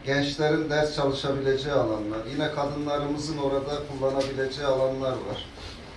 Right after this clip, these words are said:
Muhtarlarımıza isterlerse bir oda var. Oranın yönetimiyle ilgili yaptığımız yerlerde.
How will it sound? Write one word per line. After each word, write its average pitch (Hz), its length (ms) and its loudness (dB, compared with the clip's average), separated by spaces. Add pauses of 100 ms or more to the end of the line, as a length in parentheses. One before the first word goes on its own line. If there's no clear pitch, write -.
(640)
Muhtarlarımıza 160 960 8
isterlerse 160 720 4
bir 160 80 6
oda 143 380 8
var. - 140 0 (240)
Oranın 120 340 0
yönetimiyle 120 760 0
ilgili 107 340 -2
yaptığımız 120 680 0
yerlerde. 117 560 2